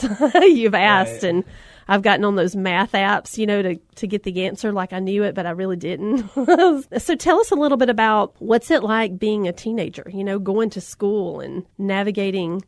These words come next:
Speaker 1: everything from social to exams. And then we come home and we're like, "It's no big deal. You don't really have to do anything. Like, get over yourself. I'm the one that's got all the stuff going on."
Speaker 2: Okay.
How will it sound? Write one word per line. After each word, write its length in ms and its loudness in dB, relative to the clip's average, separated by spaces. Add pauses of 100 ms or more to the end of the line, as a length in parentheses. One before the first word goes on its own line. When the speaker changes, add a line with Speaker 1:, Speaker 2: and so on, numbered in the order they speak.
(200)
Speaker 1:
everything 320 -2
from 180 -4
social 560 -4
to 540 -8
exams. 760 -6
And 260 -10 (200)
then 200 -6
we 100 -4
come 200 -6
home 240 -2
and 80 -4
we're 100 -4
like, 360 -6 (100)
"It's 240 -16
no 120 -6
big 160 -8
deal. 200 -6
You 140 -6
don't 180 -10 (100)
really 220 -6
have 140 -8
to 80 -14
do 80 -6
anything. 480 -10
Like, 280 -14
get 120 -6
over 160 -2
yourself. 500 -4
I'm 140 -4
the 60 -4
one 140 -2
that's 160 -6
got 160 -8
all 80 -8
the 100 -8
stuff 280 -6
going 240 -6
on." 320 -8 (160)
Speaker 2:
Okay. 360 0